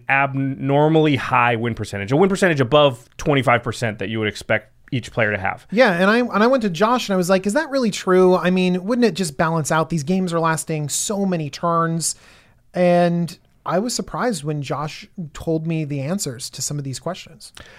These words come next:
Speaker 1: Now, that was from only game nights. So that was me with a small sample size. And I knew that too. And I was like, "Well, in order to sort of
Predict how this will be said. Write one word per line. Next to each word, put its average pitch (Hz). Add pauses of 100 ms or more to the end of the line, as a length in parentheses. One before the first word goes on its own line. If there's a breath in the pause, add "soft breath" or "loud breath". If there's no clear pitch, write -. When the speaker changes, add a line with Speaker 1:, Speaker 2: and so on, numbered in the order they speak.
(200 loud breath)
Speaker 1:
Now, 165 (140)
that 175
was 190
from 160
only 190
game 156
nights. -
So -
that 190
was 165
me 170
with 165
a 135
small 147
sample 127
size. 107
And 127
I 151
knew 214
that 147
too. 196
And 139
I 139
was 143
like, 143
"Well, 180
in 185
order 247
to 220
sort 175
of 123